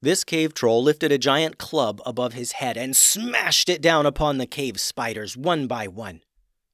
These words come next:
The spiders slashed at the troll with their pointy claws, but it had little effect. The cave spiders shrieked and stumbled off back into the darkness of the tunnel,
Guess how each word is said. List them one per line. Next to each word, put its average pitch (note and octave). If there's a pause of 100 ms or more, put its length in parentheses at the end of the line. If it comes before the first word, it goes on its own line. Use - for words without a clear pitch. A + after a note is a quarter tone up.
The B2+
spiders C#3+
slashed -
at C3
the -
troll C3+
with B2
their A#2+
pointy C#3
claws, B2+
but -
it D3+
had C3+
little B2+
effect. - (300)
The B2
cave C3
spiders A#2+
shrieked - (100)
and D3
stumbled E3+
off C#3
back C3
into C3+
the B2
darkness B2
of A2
the G#2+
tunnel, F#2+